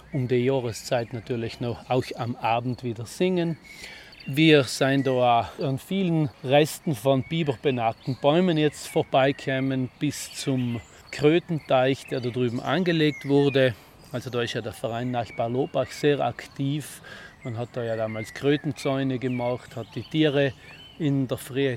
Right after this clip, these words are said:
gesammelt, um sie dann in den Teich zu bringen, wo sie Leichen haben können, damit die eben nicht haben müssen, wieder über die Straße hinübergehen zu den Orten, wo sie früher teilweise geleicht haben. Jetzt momentan haben wir drüben Kaulquappen gesehen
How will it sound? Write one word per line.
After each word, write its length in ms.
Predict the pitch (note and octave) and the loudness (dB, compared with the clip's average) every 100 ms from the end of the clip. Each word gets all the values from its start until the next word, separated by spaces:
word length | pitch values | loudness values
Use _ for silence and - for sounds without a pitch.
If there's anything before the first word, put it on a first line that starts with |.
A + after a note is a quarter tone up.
| - | -8
gesammelt, 680 | - C#3+ C#3 D3 C3+ C3 - | -4 -2 0 0 0 -2 -6
um 440 | D3+ C3 B2+ B2 | -2 0 0 -2
sie 240 | B2 - B2+ | -6 -8 -6
dann 240 | A#2 A#2+ | -4 -6
in 100 | B2+ | -6
den 220 | A2 A2 | -8 -8
Teich 320 | - G#2+ A2+ - | -2 -2 -2 -8
zu 100 | A#2+ | -6
bringen, 400 | B2+ B2 A#2 G#2+ | -2 -2 -2 -4
wo 140 | A2 | -6
sie 140 | - | -6
Leichen 440 | A#2 G#2+ B2 - D3+ | -2 0 0 -2 2
haben 240 | C#3 C3 | 2 0
können, 480 | - C3 B2+ B2 B2 - - - - - - - - | -4 -2 0 -2 -4 -10 -18 -18 -18 -20 -20 -20 -2
damit 260 | D3 D#3 | 0 2
die 60 | D#3 | 4
eben 240 | C#3 C3 | 4 4
nicht 180 | D#3 - | 0 -2
haben 260 | C3 C3+ C3+ | -2 0 0
müssen, 360 | C#3 - C#3 | 0 -2 -4
wieder 180 | B2+ B2 | -2 -2
über 220 | A#2+ A2 | -4 -4
die 100 | G#2+ | -8
Straße 460 | - - A#2 C3+ C3 | -10 -6 -4 -2 -2
hinübergehen 760 | A2+ A#2+ A#2 A2+ G#2 A2 A2 | -2 -2 -2 -6 -6 -6 -6
zu 140 | - B2+ | -6 -6
den 200 | A2 A2+ | -6 -6
Orten, 460 | A#2+ B2 - A2 | -6 -6 -6 -6
wo 60 | A2 | -6
sie 160 | - - | -8 -12
früher 360 | - A#2+ A#2+ - | -8 -6 -6 -6
teilweise 500 | A2 G#2+ G#2 G#2+ C3+ | -8 -6 -6 -6 -6
geleicht 540 | A#2+ A2+ G2+ G#2+ - - | -4 -4 -6 -8 -12 -16
haben. 240 | A#2 A#2 - - - - - - - - | -16 -18 -20 -20 -20 -18 -20 -20 -20 -12
Jetzt 160 | C#3 | -4
momentan 520 | D#3 F3 F3 D3 C#3+ B2+ | 0 2 4 4 4 4
haben 160 | B2+ | 0
wir 100 | B2+ | 0
drüben 460 | A#2 B2+ C3 B2+ G2+ - | -2 -2 0 -2 -6 -14
Kaulquappen 920 | - B2 C#3+ F#3+ - E3 D3+ - D#3+ D3 | -8 0 2 0 0 0 0 0 -4 -2
gesehen 720 | C3 - C3+ C3 C#3 C3+ | -4 -4 -2 2 2 0